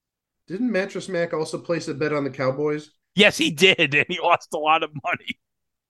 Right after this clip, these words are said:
Speaker 2: So he
Speaker 1: So
Speaker 2: prob-
Speaker 1: there you go. He may have drawn up that last play with Ezekiel Elliott as the center.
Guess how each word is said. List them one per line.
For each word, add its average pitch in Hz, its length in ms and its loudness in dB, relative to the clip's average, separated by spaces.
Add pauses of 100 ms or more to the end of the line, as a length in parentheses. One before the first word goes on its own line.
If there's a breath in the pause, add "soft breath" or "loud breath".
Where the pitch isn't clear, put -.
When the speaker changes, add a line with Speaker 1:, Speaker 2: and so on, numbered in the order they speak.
(560 soft breath)
Speaker 2:
So 233 220 8
he 247 160 8
Speaker 1:
So - 80 2
Speaker 2:
prob- 156 80 0
Speaker 1:
there 185 160 10
you 165 80 6
go. 175 480 4 (1040 loud breath)
He 349 240 10
may 359 180 8
have 262 220 8
drawn 240 280 10
up 254 120 6
that 240 200 4
last 226 360 4
play 269 460 4 (120)
with 202 160 2
Ezekiel 233 540 2
Elliott 226 400 0
as 175 220 -4
the 226 100 -8
center. 247 680 0